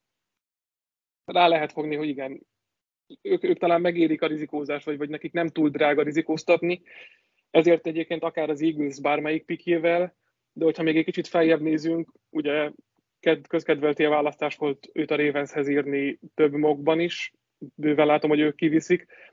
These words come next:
de akként még ugyanerre a reflektálva, hogy amit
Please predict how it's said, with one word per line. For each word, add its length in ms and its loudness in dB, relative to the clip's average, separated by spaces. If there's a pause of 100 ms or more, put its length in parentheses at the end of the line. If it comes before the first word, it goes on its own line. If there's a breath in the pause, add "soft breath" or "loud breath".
(160 soft breath)
de 180 4
akként 540 2
még 220 -4
ugyanerre 420 -2
a 200 -4 (120)
reflektálva, 520 -4
hogy 140 -2
amit 280 -4